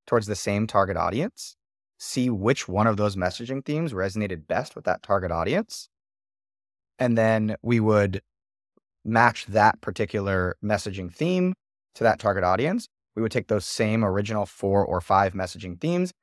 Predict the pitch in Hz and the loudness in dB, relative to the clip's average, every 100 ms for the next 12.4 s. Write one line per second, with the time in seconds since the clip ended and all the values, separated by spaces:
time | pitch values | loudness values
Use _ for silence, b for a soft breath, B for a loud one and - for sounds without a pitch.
0 | _ - 104 107 101 98 101 90 87 110 | _ -10 0 2 2 0 -4 -6 -2 0
1 | 120 101 92 - - - - - - 107 | 0 -2 -4 -4 -6 -6 -12 -16 -10 -8
2 | 95 92 - 120 123 113 113 _ _ _ | -8 -10 -4 2 4 4 0 _ _ _
3 | 104 104 - 104 - 98 87 123 101 90 | 0 2 2 0 0 -6 -4 -2 -2 -2
4 | 101 101 92 95 92 95 92 - 110 101 | -2 -2 -2 -4 -2 -4 -4 0 0 2
5 | 92 90 - _ - 110 104 98 110 90 | 0 0 -2 _ -6 -2 4 6 6 4
6 | 98 95 - 90 85 - 95 - - - | -2 -4 -6 -8 -8 -6 -6 -6 -14 -14
7 | - _ _ _ _ _ _ _ _ _ | -20 _ _ _ _ _ _ _ _ _
8 | - 127 107 95 95 95 113 110 90 104 | -4 2 4 4 2 2 4 4 4 0
9 | 104 - _ - 92 - 113 101 104 - | -2 -6 _ -8 -8 -2 0 2 0 -2
10 | 95 101 90 101 95 95 95 95 123 127 | -4 -4 0 2 2 -2 0 4 4 2
11 | 107 95 123 113 113 110 113 110 147 - | -2 2 2 2 2 2 0 0 0 2
12 | 123 107 110 | 0 2 2